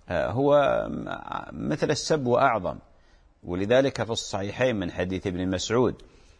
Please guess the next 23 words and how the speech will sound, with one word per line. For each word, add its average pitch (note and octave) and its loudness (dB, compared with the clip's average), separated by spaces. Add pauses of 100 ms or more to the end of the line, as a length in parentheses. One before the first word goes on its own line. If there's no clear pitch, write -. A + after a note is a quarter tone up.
(160)
قال: G2 4
يا، G2+ 2
قال، F#2+ 2 (120)
قيل: A2+ 0
"يا A2+ 4
رسول G#2 -2
الله، G2+ 0 (140)
أي E3+ 2
الذنب C3+ 2
أعظم؟" G#2 2 (240)
قال: F#2 -4
"أن G2 -4
تجعل A#2 0
لله A2 0
ندا C#3 -2
وهو C3 4
خلقك". G2 -4 (460)
أعظم B2+ 2
الذنوب A2 -2 (140)
أن G#2+ -2
يجعل A2 2
ال-، F#2 0
الإنسان F2 -2